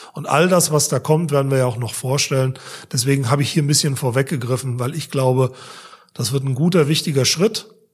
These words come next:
Die Praxis wird zeigen, wie sehr die Menschen das auch annehmen. Da bin ich aber zuversichtlich. Und noch wichtiger wird sein, dass wir es auch wirklich Stück für Stück weiterentwickeln.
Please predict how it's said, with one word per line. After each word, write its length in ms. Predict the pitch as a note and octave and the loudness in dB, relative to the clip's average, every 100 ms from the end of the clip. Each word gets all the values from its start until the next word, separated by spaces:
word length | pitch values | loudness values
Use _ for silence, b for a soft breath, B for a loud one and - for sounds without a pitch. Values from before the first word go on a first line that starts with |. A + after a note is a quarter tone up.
| _ _ _ _ _ - | _ _ _ _ _ -6
Die 120 | C#3 | -6
Praxis 500 | - D3 D3 E3+ C#3 | 0 0 0 -2 -2
wird 180 | C#3 A#2+ | -2 -2
zeigen, 540 | C#3+ C3 C3 C3+ C3 | 2 2 2 -2 -4
wie 100 | B2+ | -2
sehr 260 | B2 C3 B2+ | 0 0 0
die 100 | C3 | 0
Menschen 320 | B2+ C3 - | -2 -2 -2
das 160 | B2+ A#2+ | -2 -2
auch 160 | A#2 | -4
annehmen. 400 | B2 D3+ D#3 D3+ | -4 0 2 2
Da 80 | C3+ | 0
bin 160 | A#2+ C3 | -2 -2
ich 100 | B2 | -2
aber 160 | A#2 | -2
zuversichtlich. 720 | G#2+ D#3 D3 D3+ C#3+ - C3+ - B B - | -2 -4 -2 0 0 -2 -6 -6 B B -6
Und 160 | B2 | 2
noch 200 | C#3+ D3 | 2 4
wichtiger 440 | D#3 D3+ D#3 C3 B2+ | 2 2 0 0 0
wird 160 | A#2 | 0
sein, 300 | C3 B2 B2 B B B | 2 4 2 B B B
dass 160 | B2+ A#2+ | -4 0
wir 80 | |
es 240 | A#2 - - | 0 0 -2
auch 160 | A#2 | -6
wirklich 380 | A#2+ A#2+ B2 - | -4 -4 -6 -6
Stück 260 | - - C3 | -6 -2 -2
für 120 | - | -2
Stück 260 | B2 A#2+ G#2+ | -4 -4 -8
weiterentwickeln. 580 | G#2+ G#2+ G#2 A2+ - | -10 -10 -14 -16 -20